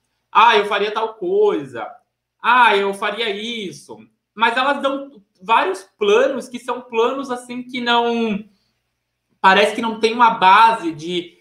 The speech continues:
é, exatamente o que ela faria, né? É diferente de você for,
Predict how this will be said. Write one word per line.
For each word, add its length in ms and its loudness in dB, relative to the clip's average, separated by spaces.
é, 420 -2
exatamente 600 0
o 40 -12
que 80 -8
ela 140 0
faria, 420 -4
né? 180 -6
É 60 -4
diferente 560 0
de 80 -8
você 220 -12
for, 180 -2